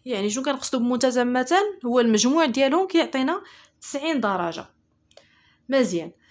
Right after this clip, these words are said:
شنو كنعرفو على مجموع قياسات زوايا المثلث؟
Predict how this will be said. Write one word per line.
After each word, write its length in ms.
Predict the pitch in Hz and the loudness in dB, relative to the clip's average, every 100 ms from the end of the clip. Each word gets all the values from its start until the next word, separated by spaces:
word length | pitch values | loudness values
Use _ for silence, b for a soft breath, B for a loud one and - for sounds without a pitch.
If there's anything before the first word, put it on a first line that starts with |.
| b b | b b
شنو 180 | - 359 | -6 -2
كنعرفو 420 | 370 381 311 320 | 0 2 2 2
على 180 | 339 311 | 2 2
مجموع 360 | 285 247 294 262 | 2 0 0 0
قياسات 500 | 269 262 240 294 262 | 2 0 2 0 0
زوايا 320 | 220 214 202 | 0 0 -2
المثلث؟ 580 | 190 180 - 139 151 | -4 -6 -8 -14 -14